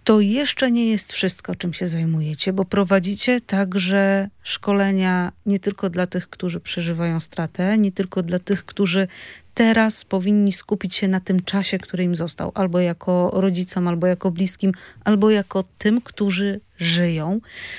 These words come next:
em, ale także skupiacie się na medykach. O tym już za chwilę,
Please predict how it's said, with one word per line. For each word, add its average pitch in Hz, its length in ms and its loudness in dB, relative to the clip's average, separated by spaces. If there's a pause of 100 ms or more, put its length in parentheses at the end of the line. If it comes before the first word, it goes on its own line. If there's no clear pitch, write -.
(200)
em, 196 300 2 (140)
ale 254 220 2
także 269 280 0
skupiacie 214 500 -2
się 196 340 -2 (120)
na 175 400 0 (360)
medykach. 202 800 -2 (460)
O - 80 0
tym 220 180 4
już 196 160 2
za 185 120 0
chwilę, 175 460 0